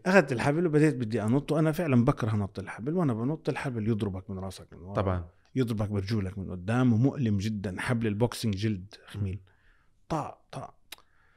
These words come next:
Speaker 1: طا، طا. قلت لك بكره الحبل. يقول لي: "نط بهدوء." <laughs> اكتشفت فيما بعد، مهند،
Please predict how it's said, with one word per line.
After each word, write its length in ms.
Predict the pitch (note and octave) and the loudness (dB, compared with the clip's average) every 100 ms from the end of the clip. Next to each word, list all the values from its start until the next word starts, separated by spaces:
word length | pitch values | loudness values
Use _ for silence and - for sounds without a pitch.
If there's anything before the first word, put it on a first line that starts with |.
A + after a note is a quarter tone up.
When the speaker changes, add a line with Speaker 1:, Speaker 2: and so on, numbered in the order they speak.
| _ _ _ _ _ | _ _ _ _ _
Speaker 1:
طا، 280 | F3 F3+ - - | -4 -4 -6 -12
طا. 240 | - C3 - - | -12 -12 -14 -8
قلت 120 | F#3+ | -2
لك 260 | G#3+ G#3 | -2 -2
بكره 240 | G3 F#3+ F#3 | -4 -4 -4
الحبل. 460 | F3 E3+ D3 A#2 A#2+ E3+ | -4 -6 -6 -8 -10 -6
يقول 100 | B2+ | -2
لي: 100 | B2 | 2
"نط 500 | B2 B2+ - - - _ - | 2 0 -6 -20 -20 _ -10
بهدوء." 400 | A2 B2 A#2 B2 | -4 -2 -2 -4
<laughs> 60 | - - - - - - - D#4+ - - - G#4+ - - - - - - - - - | -2 0 2 0 -4 -10 -6 -2 -2 -4 -4 -4 -2 -8 -8 -16 -16 -12 -12 -12 -14
اكتشفت 540 | - - D#3+ B3 B3 | -4 2 4 4 2
فيما 240 | - F3+ C#3+ | 2 4 4
بعد، 580 | C3 B2+ A#2 G#2+ A2+ - - _ _ _ _ - - - - _ _ | 4 2 0 -4 -8 -16 -20 _ _ _ _ -20 -18 -18 -20 _ _
مهند، 460 | A#2 A#2+ G#2 F#2 | -2 0 -2 -6